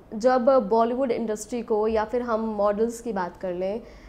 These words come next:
एक्टर्स की बात कर लें, कोई भी हो सकता है, वो टीवी एक्टर हो सकता है या फिर डिजिटल एक्टर हो सकता है, बॉलीवुड एक्टर हो सकता है। एक टाइम था जब एक पुरुष प्रधान, मतलब पुरुषों का, एक मेंस का राज होता था। लेकिन आजकल हम देख रहे हैं कि अब,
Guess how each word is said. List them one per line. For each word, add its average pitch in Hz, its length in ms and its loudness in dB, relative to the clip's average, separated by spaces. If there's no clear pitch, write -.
एक्टर्स 254 420 0
की 247 80 -2
बात 190 200 0
कर 277 100 -4
लें, 349 100 0
कोई 370 220 2
भी 330 120 4
हो 269 140 6
सकता 208 320 -6
है, 180 80 -4
वो 196 140 -4
टीवी 262 400 -2
एक्टर 214 420 -6
हो 208 160 -6
सकता 196 340 -8
है 202 300 -2
या 196 120 -2
फिर 196 180 -6
डिजिटल 226 360 -2
एक्टर 202 280 -4
हो 196 160 -6
सकता 196 320 -10
है, 196 200 -6
बॉलीवुड 196 380 -4
एक्टर 180 220 -8
हो 196 60 -10
सकता 190 240 -12
है। - 60 -14
एक 269 140 -2
टाइम 294 220 2
था 320 180 0
जब 302 240 4
एक 294 160 4
पुरुष 311 420 0
प्रधान, 233 760 0
मतलब 247 180 4
पुरुषों 285 400 2
का, 269 240 6
एक 262 140 0
मेंस 254 380 0
का 285 100 2
राज 226 360 2
होता 196 200 -2
था। 196 240 -10
लेकिन 294 180 2
आजकल 320 280 0
हम 349 120 -2
देख 320 200 -2
रहे 330 120 -2
हैं 381 260 -2
कि 370 120 -2
अब, 277 460 -2